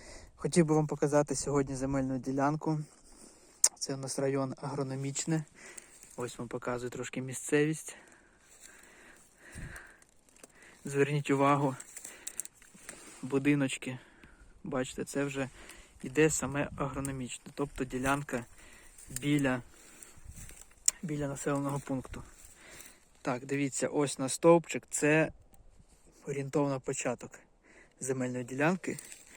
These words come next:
Йдемо, вона йде праворуч. Дивіться, вісім соток, земельна ділянка прямокутної форми, орієнтовно двадцять метрів в ширину,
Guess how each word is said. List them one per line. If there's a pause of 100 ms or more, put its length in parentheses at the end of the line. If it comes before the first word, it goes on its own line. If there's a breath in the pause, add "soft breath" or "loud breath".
(560 loud breath)
Йдемо,
вона
йде
праворуч. (1500 loud breath)
Дивіться,
вісім
соток, (760 loud breath)
земельна
ділянка (540 loud breath)
прямокутної
форми, (500 loud breath)
орієнтовно
двадцять
метрів (1300 loud breath)
в
ширину,